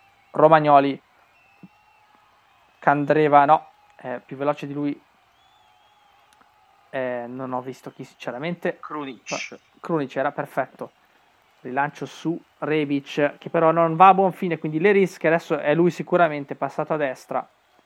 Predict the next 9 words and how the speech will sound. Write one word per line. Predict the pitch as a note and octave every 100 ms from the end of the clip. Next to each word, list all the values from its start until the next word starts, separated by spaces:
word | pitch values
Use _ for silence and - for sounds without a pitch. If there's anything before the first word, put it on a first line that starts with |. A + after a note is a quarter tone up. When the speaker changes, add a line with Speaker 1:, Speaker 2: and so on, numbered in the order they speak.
| _ _ _ _ _ _ _ _ _
Speaker 1:
prova | C#3+ D#3
a |
spingere, | - F#3 E3 D#3+ D#3 D#3
lo | D3+
attacca | C#3+ - - F3
Auge, | D#3+ D#3 D3 C#3 - _ _ _ _ _ _ _ _ _ _ _ _ _
indietro | C3+ C3 D#3+ E3 D#3+
da | D#3+
Audero, | D#3+ D#3 D#3 C#3+ D3